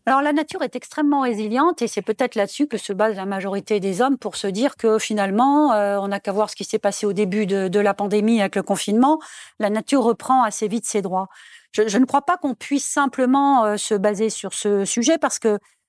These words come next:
si on part du principe que les choses vivantes qui nous entourent, puisque tout est vivant, hein, euh, si on nous tue,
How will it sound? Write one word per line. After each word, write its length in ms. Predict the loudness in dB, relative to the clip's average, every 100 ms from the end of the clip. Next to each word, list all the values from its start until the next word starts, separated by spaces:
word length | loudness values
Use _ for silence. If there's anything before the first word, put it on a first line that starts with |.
| _
si 220 | -2 2
on 80 | 2
part 220 | 2 0
du 100 | 0
principe 480 | -2 -4 -2 -4 -2
que 80 | -2
les 100 | -2
choses 320 | -2 -2 0
vivantes 600 | 0 0 2 2 0 -6 -8 -10 -20 _
qui 140 | 0 2
nous 180 | 2 2
entourent, 400 | 2 2 2 2
puisque 300 | -2 -10 -4
tout 240 | -2 0
est 60 | 0
vivant, 520 | 2 4 4 2 -2 -8
hein, 160 | -8 -8 -18 -20 _ 0
euh, 460 | 2 4 2 0 -6 _ _ _
si 240 | -4 0 4
on 60 | 6
nous 160 | 6
tue, 460 | 4 0 2 2 2